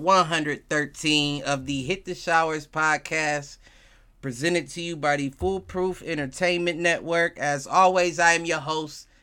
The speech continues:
Clifford Jordan Jennings, here with my point man and co-host, Malcolm wasn't invited to the party king.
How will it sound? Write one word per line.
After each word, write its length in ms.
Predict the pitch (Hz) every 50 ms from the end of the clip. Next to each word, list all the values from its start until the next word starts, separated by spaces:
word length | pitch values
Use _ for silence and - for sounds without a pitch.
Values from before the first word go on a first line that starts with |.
| _ _ _ _ _ _ _ _ _
Clifford 460 | - 233 247 233 - 220 214 190 147
Jordan 420 | 151 185 208 208 202 190 196 185
Jennings, 680 | 139 113 165 190 202 196 202 196 190 185 - - - - - _ _ _ _ _ _ _ _ _ _ _ _ _ _
here 240 | _ 208 208 208
with 160 | 196 196 190 190
my 160 | 196 190 190
point 460 | 185 - - - 214 214 208 202 175
man 460 | 196 196 196 196 190 190 190 190 190 185
and 240 | 185 180 180 - -
co-host, 880 | - - 196 196 185 180 170 196 196 190 185 180 180 - - - - _ _ _ _ _ _ _ _ _ _ _ _ _ _ _ _ _ _ _ _
Malcolm 840 | - 139 151 175 190 196 185 185 190 190 185 180 180 180 180 160 151 _ _ _ _ _ _ _ _ _ _ _ _ _ _ _ _ _
wasn't 540 | - - 135 175 214 220 196 185 196 190 170
invited 640 | 175 175 160 143 147 165 165 160 160 156 156 143 -
to 140 | - - 156
the 120 | 139 139 135
party 580 | - - 143 139 139 139 135 131 127 131 127
king. 720 | 123 - - - 135 127 120 110 101 98 92 87 71 69 71